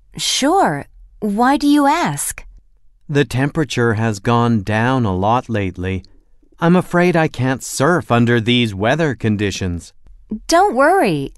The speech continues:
Speaker 1: The waves are more important than the temperature in surfing.
Speaker 2: But I'm still worried. I can't imagine myself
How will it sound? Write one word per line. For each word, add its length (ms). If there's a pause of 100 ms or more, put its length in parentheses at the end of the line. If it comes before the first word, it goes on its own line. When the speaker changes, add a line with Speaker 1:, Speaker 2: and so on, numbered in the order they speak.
(280)
Speaker 1:
The 180
waves 640
are 160
more 360
important 840
than 160
the 120
temperature 840
in 160
surfing. 680 (760)
Speaker 2:
But 260
I'm 280
still 500
worried. 640 (540)
I 120
can't 360
imagine 680
myself 600